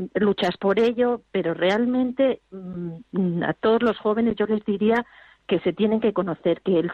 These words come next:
sexo no es nada importante, aunque te lo vendan, que es lo que me vendían a mí de jovencita, "Uy, si no tienes sexo no eres nadie", yo, mentira y gorda, mentira y gorda, o sea, tienes que conocer a la persona, tienes que compartir con ella, si te gusta el campo, id al campo, si a él no le gusta, porque llegará un momento en que veréis si,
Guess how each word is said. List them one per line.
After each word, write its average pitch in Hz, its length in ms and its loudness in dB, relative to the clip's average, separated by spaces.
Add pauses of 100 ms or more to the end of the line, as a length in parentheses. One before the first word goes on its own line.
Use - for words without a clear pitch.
sexo 202 280 0
no 196 160 2
es 220 160 0
nada 208 320 0
importante, 196 640 -2
aunque 185 200 -2
te 175 100 -2
lo 170 140 0
vendan, 240 280 0
que 214 100 -4
es 185 40 0
lo 214 80 2
que 226 60 -6
me 208 100 0
vendían 196 320 0
a 190 60 -4
mí 190 80 -8
de 196 80 0
jovencita, 185 520 -2
"Uy, 214 140 0
si - 80 -18
no 160 80 -6
tienes 180 300 0
sexo 202 320 0
no 220 80 2
eres 175 200 -2
nadie", 185 280 0
yo, 165 160 -4
mentira 160 320 0
y 180 40 2
gorda, 196 480 -2 (600)
mentira 226 400 2
y 233 60 0
gorda, 190 380 -2
o - 20 -4
sea, 175 160 -4
tienes 220 220 0
que 240 100 -2
conocer 214 320 0
a 233 40 2
la 233 120 2
persona, 190 340 0
tienes 185 160 -2
que - 60 -20
compartir 190 420 0
con 202 200 0
ella, 180 280 0
si 180 120 -10
te 180 100 0
gusta 190 240 0
el 196 80 0
campo, 202 240 0
id 220 80 -2
al 170 140 -2
campo, 185 280 -2
si - 140 -4
a - 40 2
él 180 40 -2
no 196 100 0
le 202 100 0
gusta, 214 400 -2 (340)
porque 190 200 0
llegará 170 240 0
un 202 60 -4
momento 226 320 0
en 247 140 -2
que 233 180 2 (140)
veréis 180 420 2
si, 269 180 2